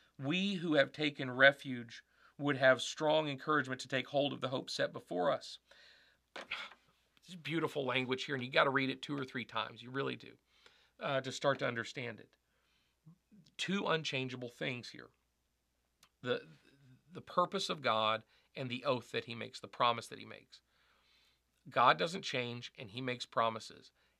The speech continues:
And we know God doesn't lie, so we can put those two together and say this is a singular thing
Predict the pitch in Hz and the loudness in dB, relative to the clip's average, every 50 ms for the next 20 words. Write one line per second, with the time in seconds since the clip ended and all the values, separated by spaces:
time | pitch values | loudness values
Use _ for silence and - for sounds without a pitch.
0 | _ _ _ _ - 185 185 165 156 156 147 170 180 165 160 170 160 156 147 147 | _ _ _ _ 2 2 2 4 2 2 4 4 4 6 6 6 6 6 6 4
1 | 151 147 139 139 123 156 190 214 220 185 160 160 165 151 - - 151 156 151 151 | 2 2 2 -2 -4 0 2 4 6 6 6 4 4 2 0 2 2 2 2 2
2 | 147 143 - - 143 - - 214 208 - 185 185 170 - - 180 156 143 135 147 | -2 -4 -6 -10 -8 -6 -6 -6 -2 -2 -2 -2 -2 -4 -6 -8 -8 -6 0 2
3 | 165 170 160 151 139 131 131 - 131 131 127 123 131 135 131 - 135 120 120 117 | 2 2 2 2 -2 -2 -2 -4 -2 -2 -2 -4 -6 -10 -10 -10 -10 -10 -10 -10
4 | - - - 175 202 226 220 208 175 147 147 147 - - 175 165 156 139 135 | -10 -8 -8 -6 -6 -4 -4 -2 -2 -2 -4 -4 -4 -2 0 0 0 -2 -6